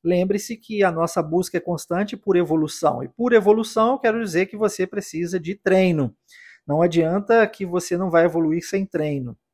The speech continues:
O treino é extremamente importante pra que isso aconteça, tá? A resposta do motorista é, "Here it is, officer." A, a palavra officer, ela é muito utilizada pra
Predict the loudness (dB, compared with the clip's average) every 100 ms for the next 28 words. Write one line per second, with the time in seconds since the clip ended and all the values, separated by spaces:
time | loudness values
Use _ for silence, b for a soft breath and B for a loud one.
0 | _ -16 -8 -2 -2 -2 -4 -4 -2 0
1 | -2 -4 -8 -4 -4 -2 -4 -4 -6 -8
2 | -8 -8 -8 -6 -6 -4 -4 -6 -10 _
3 | _ _ _ -6 -4 -4 _ _ b b
4 | b b b b 4 4 6 4 2 0
5 | -2 0 2 2 0 -4 0 4 4 4
6 | 2 0 2 2 2 -2 2 4 4 0
7 | -4 -4 -2 0 0 -2 -8 -8 -6 -6
8 | -2 0 0 _ _ _ _ _ -6 -2
9 | 0 0 2 4 6 4 6 6 6 0
10 | -8 -8 -10 _ _ -6 -4 -4 -6 -10
11 | -8 -4 0 0 0 -2 0 2 2 0